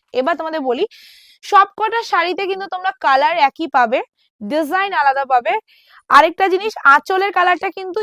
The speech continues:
একটু ডিফারেন্স পেতে পারো, বডির কালার সেম পাবে, ইয়েলো, ইয়েলোই বুকিং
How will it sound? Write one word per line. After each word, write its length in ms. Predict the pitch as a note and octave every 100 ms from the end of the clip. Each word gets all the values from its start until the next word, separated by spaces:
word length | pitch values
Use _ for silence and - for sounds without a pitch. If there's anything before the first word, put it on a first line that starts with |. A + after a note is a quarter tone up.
| F4+
একটু 260 | _ G#4 D#4+
ডিফারেন্স 360 | D#4 - E4+ F4+ C#4+
পেতে 180 | A#3 A#3
পারো, 140 | A3 G#3 A3 B3+
বডির 260 | C4+ F4 F#4+
কালার 220 | G4 -
সেম 160 | F4+ F#4 C#4
পাবে, 160 | A#3+ A#3+
ইয়েলো, 280 | C4 D#4+ F4+ F#4+
ইয়েলোই 340 | F4 F4+ F#4+ G4+
বুকিং 220 | F4 F#4+